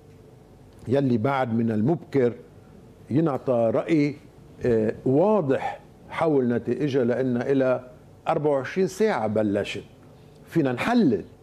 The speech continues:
فينا نتنبأ ونخمن، ولكن نقول شو بده يصير بيكون نوع من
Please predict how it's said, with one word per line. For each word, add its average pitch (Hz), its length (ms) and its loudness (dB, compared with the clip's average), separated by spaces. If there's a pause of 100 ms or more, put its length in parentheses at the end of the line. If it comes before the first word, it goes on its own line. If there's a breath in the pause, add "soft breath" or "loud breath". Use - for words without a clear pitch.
(140)
فينا 127 240 2
نتنبأ 120 840 0
ونخمن، 120 760 2 (460 loud breath)
ولكن 135 500 0
نقول 165 300 2
شو 247 180 0
بده 180 260 2
يصير 135 420 2 (400 loud breath)
بيكون 185 800 0
نوع 185 240 2
من 165 240 0